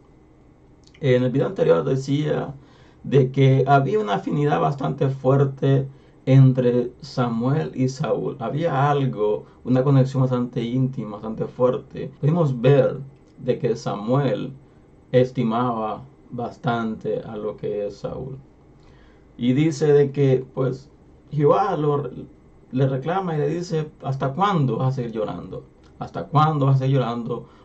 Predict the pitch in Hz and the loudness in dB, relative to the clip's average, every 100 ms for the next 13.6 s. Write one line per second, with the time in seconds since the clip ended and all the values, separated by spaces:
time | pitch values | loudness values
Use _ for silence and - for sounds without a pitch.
0 | - 117 107 131 123 113 113 107 104 92 | -4 0 2 2 2 -2 -2 -2 -2 -6
1 | 95 117 113 101 - 143 - 143 139 113 | -6 -6 -4 -4 -6 -10 -4 -2 0 0
2 | 127 - 131 - 160 170 - - - - | 0 0 -4 -4 -6 -6 -14 -20 -20 -20
3 | - - 113 120 127 123 123 127 127 117 | -20 -14 -2 2 2 0 2 2 2 -2
4 | - 143 156 - 143 123 123 139 135 - | -2 -2 -2 -2 -2 -2 0 2 0 -8
5 | - - - 123 - 107 95 104 110 131 | -20 -20 -10 -10 -6 -4 -2 0 0 2
6 | 135 120 107 110 135 - - - - 113 | 0 -2 -4 -8 -10 -14 -20 -10 -6 -6
7 | - 104 123 139 131 101 101 - - 101 | -4 -2 2 2 2 -4 -6 -10 -18 -16
8 | - - 98 - - - - 131 135 135 | -12 -6 -6 -6 -12 -12 -10 -10 -12 -16
9 | - - - - - - - - - 143 | -18 -20 -20 -20 -20 -20 -20 -20 -10 -6
10 | 143 131 123 120 160 131 - - - - | -2 0 2 4 4 2 -2 -16 -20 -20
11 | - - - 127 156 196 175 131 135 139 | -20 -20 0 2 2 0 -2 0 2 4
12 | 123 101 - - - - - - - 139 | 2 0 -10 -14 -20 -20 -20 -20 2 6
13 | 135 143 147 127 202 - | 6 6 2 2 0 -4